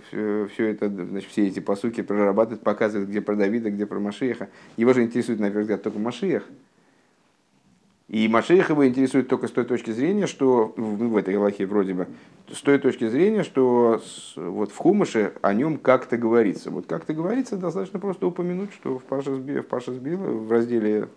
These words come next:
э, с пророчеством Билама, вот такая тема вообще, в принципе, поднимается. А фило, э, м, вило, э, м, эйстайчен, э, бефируш, велхи псуким,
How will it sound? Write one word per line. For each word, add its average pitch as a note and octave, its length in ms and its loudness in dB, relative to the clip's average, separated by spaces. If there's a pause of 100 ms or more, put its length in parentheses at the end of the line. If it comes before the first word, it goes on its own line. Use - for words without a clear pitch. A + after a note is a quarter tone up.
(420)
э, G#2 160 0
с G#2 40 -6
пророчеством A2+ 400 0
Билама, D3 420 0
вот - 260 -10
такая B2 300 -2
тема C3+ 280 0
вообще, G#2+ 260 -2
в B2 40 -4
принципе, A#2 340 -4
поднимается. A2 600 -4 (920)
А A#2+ 160 10
фило, A3 560 8
э, D3 220 6
м, B2+ 280 2
вило, F#3 340 2
э, B2 100 4
м, B2+ 240 0
эйстайчен, A#2+ 920 4 (300)
э, A2 220 8
бефируш, A#2+ 840 2 (120)
велхи E3+ 380 2
псуким, D#3 520 -2